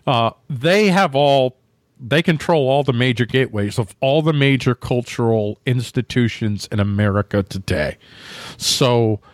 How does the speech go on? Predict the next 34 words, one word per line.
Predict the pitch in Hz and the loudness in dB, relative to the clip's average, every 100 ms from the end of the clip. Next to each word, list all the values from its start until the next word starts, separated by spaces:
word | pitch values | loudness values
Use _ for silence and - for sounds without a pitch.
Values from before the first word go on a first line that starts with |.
| _ _ _ _ | _ _ _ _
they | 101 120 156 | -4 0 2
don't | 160 135 | 2 2
need | 135 143 - | 0 0 0
free | 123 107 | 0 0
speech | - - 101 101 - - - - | -2 -2 -2 0 -4 -8 -10 -4
because | 113 - 113 | -4 0 0
the | 92 123 | 2 0
institutions | 131 - - 127 120 123 107 | 0 -4 0 2 2 -2 -2
are | 113 | 0
on | 104 104 | 2 2
their | 107 | 0
side | 101 113 101 101 - - - | 0 -2 -2 -2 -6 -20 -12
and | - 104 | -6 0
they | 120 | 0
know | 123 143 139 | 2 2 2
they're | 131 | 2
not | 117 117 - | 0 -2 -2
gonna | 113 104 | -2 -2
be | 110 | -2
the | 98 | -4
target. | - - 165 98 82 - _ - - _ - | -6 0 0 0 -6 -16 _ -20 -20 _ 0
The | |
Republicans | 117 120 - 196 190 123 120 104 113 | 0 0 0 0 0 0 -2 -2 -2
are | |
gonna | 110 104 | -2 -2
be | 98 104 | -2 -2
the | 110 | -2
target | 139 139 147 151 | 0 0 0 -2
because | 151 165 151 | -4 -2 -2
they | |
don't | 165 180 | -2 -2
control | - 160 - 190 185 | -2 -4 0 0 0
the, | 165 170 170 - _ - | 0 0 0 -6 _ -2
the, | 165 | -2